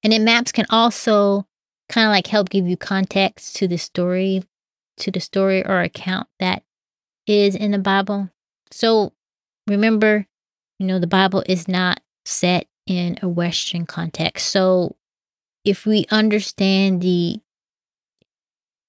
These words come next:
the, the geographical context within the cultural and historical context, it kinda helps us to understand what's happening in the pat-, passage, and it helps our interpretation of that passage.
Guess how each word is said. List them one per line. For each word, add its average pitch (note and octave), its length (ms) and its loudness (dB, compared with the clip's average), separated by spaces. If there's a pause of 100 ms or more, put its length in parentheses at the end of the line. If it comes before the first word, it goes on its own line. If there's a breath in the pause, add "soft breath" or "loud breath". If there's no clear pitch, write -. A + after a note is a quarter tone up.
(140)
the, G#3 320 0
the F#3 140 -2
geographical F#3+ 800 0
context - 960 -4 (100)
within F#3 360 0
the E3+ 80 0
cultural F#3 460 -2
and F3+ 100 -2
historical F#3 680 -2
context, - 720 -4
it F#3 100 -4
kinda G#3+ 240 2
helps - 360 -2
us E3+ 240 -6 (580 loud breath)
to G3 440 4
understand F#3+ 640 0
what's - 200 -6
happening E3+ 480 -4
in E3+ 120 -4
the E3 80 -6
pat-, - 420 -6 (200)
passage, G#3+ 640 0
and F#3+ 140 2
it F#3+ 120 0
helps - 440 -4
our F3+ 280 0
interpretation - 920 -8
of F3 120 -12
that - 160 -18
passage. - 560 -20